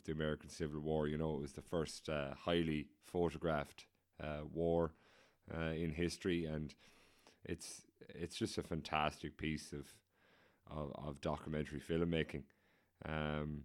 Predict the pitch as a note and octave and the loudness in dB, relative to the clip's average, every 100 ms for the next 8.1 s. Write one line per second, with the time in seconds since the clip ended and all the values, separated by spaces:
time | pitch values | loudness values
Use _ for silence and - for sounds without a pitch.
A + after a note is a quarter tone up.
0 | - - D#2 E2+ F#2+ G2 E2 D#2 D2+ D#2+ | -10 -8 -2 6 8 8 6 4 2 2
1 | D#2 E2+ D#2 - D#2+ C#2+ C#2+ A#1 A1+ - | 2 0 -2 -2 -6 -4 -6 -6 -8 -10
2 | D2 D2 - D2 D2+ D2+ D2 D2 D2+ D#2 | -10 -10 -8 0 2 2 0 0 2 2
3 | D#2+ - D#2 C#2+ D2 D#2 D2+ D2 C#2 - | 2 0 -2 -2 0 2 2 0 -4 -6
4 | - D2+ C#2+ - - - - _ - E2+ | -2 0 -2 -6 -18 -20 -20 _ -12 -4
5 | E2+ F2+ F#2 E2 F2 E2 - D#2+ - D#2 | 2 2 2 0 2 2 2 0 2 2
6 | D#2 D2 D2+ D2+ - - - D2+ F#2+ F#2+ | 4 2 0 -4 -6 -16 -10 -4 2 2
7 | F2 F2 E2+ D#2+ D#2 F2 F2 D2+ - E2 | 4 6 6 4 0 -2 0 -2 0 0
8 | D2+ | 0